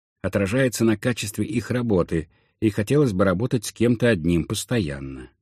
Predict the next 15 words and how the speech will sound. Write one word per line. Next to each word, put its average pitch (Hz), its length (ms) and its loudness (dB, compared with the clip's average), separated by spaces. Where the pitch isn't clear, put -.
Он, 151 180 2
конечно, 135 540 2
догадался, 127 720 0
что - 380 -2
Эрдберг, 117 680 0
высокую 104 500 2
фигуру 101 400 0
которого 98 380 2
он 98 160 4
заметил 95 420 4
на 98 160 6
углу 98 200 2
Берлинер 95 580 4
и - 80 -6
Шарлоттенбургер — 92 1000 2